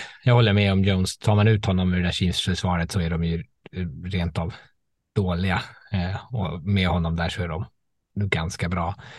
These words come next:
Eh, och Bosa, forty-niners är bra, även om han inte är där. Men han står ju också för, jag tror att, ja, vi kommer ju det till matcherna sen, men han är, har ju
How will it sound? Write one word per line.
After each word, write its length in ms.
Eh, 220
och 240
Bosa, 720
forty-niners 640
är 40
bra, 180
även 160
om 100
han 120
inte 180
är 40
där. 180
Men 120
han 120
står 220
ju 80
också 240
för, 300
jag 120
tror 120
att, 380
ja, 180
vi 120
kommer 240
ju 40
det 100
till 100
matcherna 360
sen, 260
men 100
han 220
är, 220
har 160
ju 120